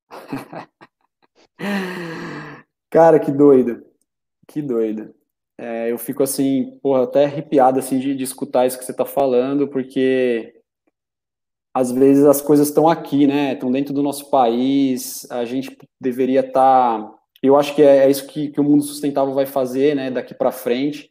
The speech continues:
mas é valorizando isso, é mostrando pra, pras pessoas, utilizando isso como uma ferramenta de, de informação, como uma ferramenta de educação ambiental. O, o próprio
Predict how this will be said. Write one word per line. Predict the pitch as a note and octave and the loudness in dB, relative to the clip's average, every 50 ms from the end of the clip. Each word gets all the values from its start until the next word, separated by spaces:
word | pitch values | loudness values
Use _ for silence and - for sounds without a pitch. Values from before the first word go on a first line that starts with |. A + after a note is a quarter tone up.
| _ _ _ _ _ _ _ _ _ _ _ _ - | _ _ _ _ _ _ _ _ _ _ _ _ -4
mas | B2+ C3 C3 C#3 C#3 C3+ C3 A#2+ - - - - - - | 0 0 2 2 2 0 0 -2 -6 -8 -10 -10 -12 -10
é | - C#3 | -8 -2
valorizando | A#2+ D#3 E3 F3+ G3+ A3 A#3 F3+ D3 D3 F3+ G#3 B3+ C4 F#3 D3 | 0 2 4 6 6 6 6 4 4 6 6 6 6 6 6 6
isso, | C3+ C3 C#3 D#3+ E3+ - - - B2+ A2 - - - | 6 4 4 0 -4 -6 -8 -6 -8 -8 -8 -10 -10
é | - B2+ | -8 -4
mostrando | C3+ C#3 C3 - - - D3 E3+ G3+ G#3 G3 - - - _ _ _ - C#3+ - | -4 -4 -4 -2 0 2 2 4 4 2 -2 -6 -8 -14 _ _ _ -20 -14 -6
pra, | - D3 C#3 C#3+ C#3 C#3 | -2 2 2 2 2 2
pras | C#3+ C#3 C3 - | 0 -2 -2 -2
pessoas, | - - C3 - - - C#3+ D3 D3+ C3+ | -2 -4 -4 -4 -2 0 2 2 2 2
utilizando | C#3 C#3 - D3 C#3+ C#3 B2+ C3 D3+ E3 E3+ E3 D#3 | 0 -2 -2 -2 -2 -2 0 2 2 2 2 0 -2
isso | D3+ D#3 D3+ - D#3 | -2 -4 -4 -8 -8
como | D3 - D3 D3 | -6 -4 -2 0
uma | D3 D3 C#3 | 0 0 -2
ferramenta | - - D#3 C#3+ C#3+ C#3 C3 A#2+ B2 B2+ C#3 D3+ E3+ F3 - - C3 A2+ - - - _ _ _ _ _ _ _ _ _ _ | -2 -2 0 0 2 2 2 2 2 2 0 0 0 -2 -2 -2 -2 -4 -4 -6 -14 _ _ _ _ _ _ _ _ _ _
de, | - A#2+ A#2 A#2+ C3 C3 C3 B2+ B2+ B2+ B2 A#2+ A#2+ | -20 -16 -10 -4 -2 0 2 2 2 0 -2 -4 -6
de | A#2 B2 C3 | -6 -6 -6
informação, | C3 C3 - D3 C#3 C#3 C3+ A#2+ A2+ - - - C#3 C#3+ D3+ D#3+ D#3 D3+ C#3+ | -6 -2 0 0 2 4 4 2 2 0 -2 0 2 4 4 4 4 2 2
como | - C#3+ C#3 | 2 2 2
uma | C#3 C3+ C3 | 2 0 0
ferramenta | - C3+ C3+ C3+ C#3 C#3+ C#3 C#3+ | -2 0 2 2 2 2 2 2
de | C#3 B2+ C#3 | 2 2 0
educação | B2 B2+ B2 C3+ A#2+ - - C#3 C3+ | 0 0 2 0 0 0 0 -2 -2
ambiental. | C3 B2+ B2+ A#2+ A2+ G#2+ - C3+ C#3+ C#3 C3+ C3 | 0 0 -2 -2 -2 0 2 4 6 6 6 4
O, | C3 B2 B2 - C#3+ | 2 0 -2 -6 -10
o | - | -14
próprio | - - - C3+ C3+ - - C#3 C3+ C3+ B2+ B2 A#2 A2 | -4 0 2 2 2 2 0 0 2 2 2 0 -2 -4